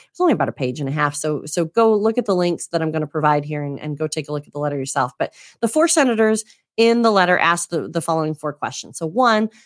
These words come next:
what is your administration's understanding of self-defense in the context of these strikes, especially if the strikes are not deterring ongoing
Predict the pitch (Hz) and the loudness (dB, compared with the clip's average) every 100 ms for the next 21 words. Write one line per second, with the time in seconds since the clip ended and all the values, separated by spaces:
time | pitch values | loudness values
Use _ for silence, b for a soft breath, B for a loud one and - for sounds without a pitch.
0 | b 208 220 226 214 190 175 - 165 156 | b 0 0 2 0 0 0 -2 -4 -4
1 | 151 147 143 - 240 240 180 180 - 135 | -4 -4 -6 -2 0 2 2 0 -2 -2
2 | 151 190 - 135 202 - 170 156 - 147 | -2 -6 -4 -2 -2 -4 -2 -2 -2 -4
3 | 156 147 143 139 - - 220 233 - - | -4 -8 -8 -8 -8 0 0 0 -4 -4
4 | 214 220 226 226 214 - 170 - 160 151 | -2 0 0 -2 -4 -2 -2 -2 -6 -6
5 | 151 - 233 233 233 - 180 180 165 165 | -6 -8 -2 0 0 2 2 4 4 4
6 | 208 | 2